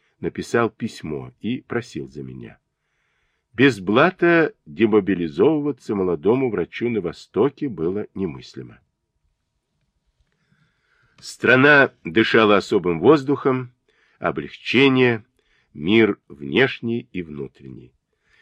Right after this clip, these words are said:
Аресты тридцатых годов заслонились потерями войны. Имя вождя сияло, рапорты заводов и республик, дорогому и любимому,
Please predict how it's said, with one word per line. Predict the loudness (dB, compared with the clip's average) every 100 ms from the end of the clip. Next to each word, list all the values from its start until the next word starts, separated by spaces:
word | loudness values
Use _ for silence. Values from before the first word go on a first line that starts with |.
| _ _
Аресты | 2 4 4 2 0 -4
тридцатых | -2 -4 0 2 2 0 2
годов | 2 4 4 4 0 _ _
заслонились | -4 -4 -2 -2 0 -2 -4 -6
потерями | -6 -6 -2 -4 -4 -8
войны. | -6 -8 -10 -14 -18 _ _ _ _ _ _ -4
Имя | 2 6 6
вождя | 6 4 2 0 0
сияло, | -4 -8 0 2 4 0 -4 -8 _ -10
рапорты | -2 0 0 -4 -10 -6 -6 -6 -12
заводов | -10 -6 -4 -6 -6 -10
и | -12
республик, | -14 -6 0 0 0 -4 -6 _ _ _ _
дорогому | -6 -2 -2 0 0 0 -2 -4
и | -10
любимому, | -10 -10 -2 2 2 0 -2 -4